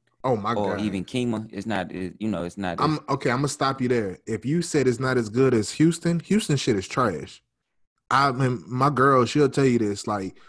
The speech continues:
Speaker 1: well, she
Speaker 2: Mm.
Speaker 1: probably won't say it, but I went to Houston's aquarium. I was so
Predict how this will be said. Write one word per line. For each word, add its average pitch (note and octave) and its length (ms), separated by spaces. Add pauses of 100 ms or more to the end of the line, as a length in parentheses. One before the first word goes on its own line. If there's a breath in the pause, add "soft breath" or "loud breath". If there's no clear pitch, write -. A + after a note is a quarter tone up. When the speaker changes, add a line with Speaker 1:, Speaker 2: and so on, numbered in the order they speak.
(140 soft breath)
Speaker 1:
well, A2 100
she D3+ 120
Speaker 2:
Mm. - 40
Speaker 1:
probably A2 260
won't G2+ 120
say A#2+ 220
it, F#2+ 120
but G2 220 (360)
I D3+ 120
went D#3 220
to A#2+ 100
Houston's A#2 480 (260)
aquarium. A2+ 560
I B2 140
was A#2+ 220
so A2+ 340